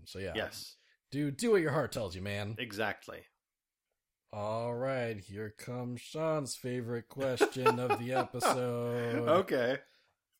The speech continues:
Speaker 1: Uh, Garrett D messaged
Speaker 2: Garrett
Speaker 1: me
Speaker 2: D.
Speaker 1: this on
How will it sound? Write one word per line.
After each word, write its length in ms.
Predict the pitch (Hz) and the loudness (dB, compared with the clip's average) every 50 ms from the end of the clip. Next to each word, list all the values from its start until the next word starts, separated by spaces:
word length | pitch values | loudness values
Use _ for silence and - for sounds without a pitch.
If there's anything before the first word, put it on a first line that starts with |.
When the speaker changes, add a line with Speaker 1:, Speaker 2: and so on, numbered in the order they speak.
| _ _ | _ _
Speaker 1:
Uh, 840 | - 95 107 107 104 104 104 104 101 104 104 104 101 101 98 98 104 - - - _ _ _ _ _ _ _ _ _ _ _ _ _ _ - 110 | -8 -6 -4 -4 -2 -2 -2 -2 -2 -2 -2 -2 -2 -2 -4 -4 -6 -8 -12 -20 _ _ _ _ _ _ _ _ _ _ _ _ _ _ -10 -4
Garrett 360 | 117 180 196 196 180 156 147 | 0 2 2 2 2 0 0
D 420 | 165 190 190 180 139 113 90 78 76 - - - _ _ _ _ _ | 0 2 4 4 2 2 0 -4 -6 -8 -12 -18 _ _ _ _ _
messaged 220 | 104 110 127 127 - | -6 -6 -4 -4 -4
Speaker 2:
Garrett 160 | - 98 117 | -4 -4 -4
Speaker 1:
me 80 | 120 117 | -4 -4
Speaker 2:
D. 60 | 113 | -2
Speaker 1:
this 300 | 120 117 123 120 - - | -2 -2 -2 -2 -4 -4
on 220 | 120 101 95 92 | -4 -6 -6 -8